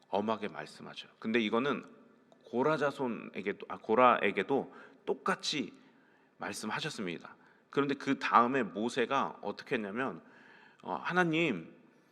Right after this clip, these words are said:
그런데 어떻게 죄 없는 사람까지 함께 죽이려고 하십니까?" 라고 반문을 해요.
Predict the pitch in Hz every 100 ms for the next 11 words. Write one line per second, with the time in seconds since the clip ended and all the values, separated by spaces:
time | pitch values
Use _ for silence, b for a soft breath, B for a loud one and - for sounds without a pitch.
0 | b b b b _ - 160 151 123 151
1 | 147 131 156 175 165 160 147 135 131 -
2 | 220 220 196 135 139 143 131 143 151 131
3 | - 139 123 120 - 120 135 175 151 104
4 | -